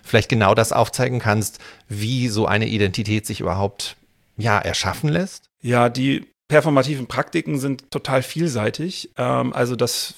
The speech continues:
Speaker 2: ähm, sind Schriftquellen, äh, Schreiben in Fanzines, Schreiben auf Blogs,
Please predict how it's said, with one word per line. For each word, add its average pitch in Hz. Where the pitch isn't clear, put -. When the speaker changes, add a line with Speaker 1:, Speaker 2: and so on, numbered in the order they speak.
Speaker 2:
ähm, 120
sind 123
Schriftquellen, 170
äh, 123
Schreiben 131
in 123
Fanzines, 165
Schreiben 131
auf 123
Blogs, -